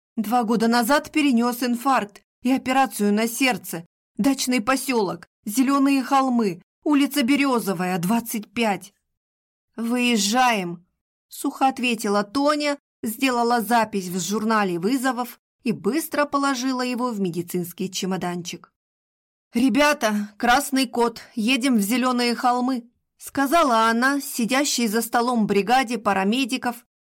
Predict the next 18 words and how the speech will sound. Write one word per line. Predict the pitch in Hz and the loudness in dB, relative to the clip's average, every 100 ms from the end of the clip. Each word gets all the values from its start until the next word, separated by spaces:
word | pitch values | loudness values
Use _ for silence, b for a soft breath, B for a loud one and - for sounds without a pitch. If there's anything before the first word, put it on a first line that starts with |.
| _ | _
и | - | -10
сняла | 180 - 214 226 240 | -8 -2 2 2 2
с | 240 | 0
вешалки | 247 277 277 330 302 | -2 -2 -2 -2 -2
голубую | 277 277 269 202 269 294 | -2 0 0 0 0 0
форменную | 285 202 202 202 226 214 190 | -2 -4 -2 -2 0 0 -2
куртку. | 190 226 196 - 160 156 _ _ _ _ _ | -2 -4 -4 -10 -12 -12 _ _ _ _ _
Недовольный | 185 180 202 214 320 240 180 196 | -10 -4 -2 0 0 0 0 -2
Федор | 196 269 294 254 247 | -2 -2 0 -2 -4
громко | 196 185 196 226 | -4 -2 -2 -4
крякнул | 226 - 226 208 202 175 165 - _ - | -4 -2 0 -2 -4 -10 -12 -16 _ -10
и | |
хотел | 277 302 320 330 240 | -6 -4 -2 0 0
уж | 226 220 | -2 -2
было | 208 294 180 170 B | 0 0 -2 -6 B
разразиться | 220 247 233 240 214 277 302 302 | -4 -2 -2 -2 -2 -4 -4 -4
нецензурной | 302 285 269 226 196 226 220 220 | -4 -4 -2 -2 -2 -2 -2 -2
бранью | 202 180 175 165 170 | -2 -4 -4 -8 -12